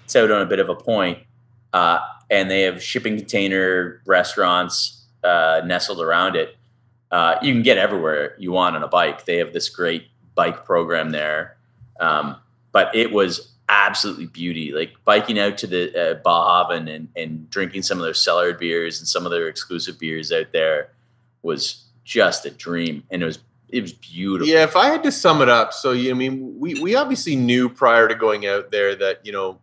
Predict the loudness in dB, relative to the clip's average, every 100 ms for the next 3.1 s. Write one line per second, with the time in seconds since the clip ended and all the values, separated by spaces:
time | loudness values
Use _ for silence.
0 | _ -6 -2 -2 0 -4 -4 -6 -6 -10
1 | -4 -4 -4 -10 -2 0 -2 0 0 0
2 | -4 -6 -6 -6 -8 -10 -4 -2 -2 -12
3 | -16